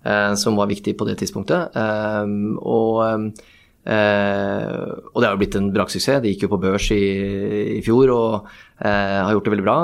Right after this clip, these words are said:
Ehm, jeg var vel personlig, trodde jeg, ferdig med video. Eh, etter at jeg startet det som gründer, ledet selskapet i tre og et halvt år,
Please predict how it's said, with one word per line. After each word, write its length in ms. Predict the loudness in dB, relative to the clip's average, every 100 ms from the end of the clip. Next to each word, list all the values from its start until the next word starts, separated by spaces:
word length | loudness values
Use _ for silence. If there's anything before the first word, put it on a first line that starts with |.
| 2
Ehm, 960 | 2 2 2 2 0 0 -2 -4 -4 -8 _ -6
jeg 260 | -4 -2 -2
var 140 | -4
vel 80 | -2
personlig, 420 | -4 -2 -2 0 0 -2 0
trodde 380 | 0 0 -2
jeg, 260 | 0 0 -2 -12 -8
ferdig 300 | -4 0 2
med 80 |
video. 200 | 4 2 0 -10 _ _ _ _
Eh, 440 | -2 0 0 0 0 0
etter 180 | 0 2
at 160 | 4
jeg 480 | 4 2 2 0 -2
startet 280 | -2 -2 0
det 80 | 0
som 80 | 2
gründer, 400 | 4 6 4 4
ledet 240 | 2 0
selskapet 480 | 0 -2 -2 0 0
i 80 | 2
tre 100 | 2
og 40 | 2
et 80 |
halvt 160 | 2 4
år, 160 | 4